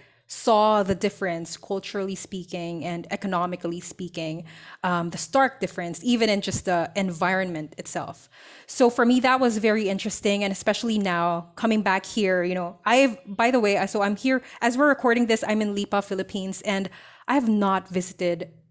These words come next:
the Philippines ever since I migrated to Canada.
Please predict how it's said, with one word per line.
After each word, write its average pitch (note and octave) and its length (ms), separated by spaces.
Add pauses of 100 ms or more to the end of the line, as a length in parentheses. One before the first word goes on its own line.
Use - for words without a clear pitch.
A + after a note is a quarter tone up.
(440)
the A#3+ 100
Philippines G3+ 520
ever G3 200
since F#3 220
I F3 80
migrated E3+ 540
to E3 60
Canada. C#3+ 500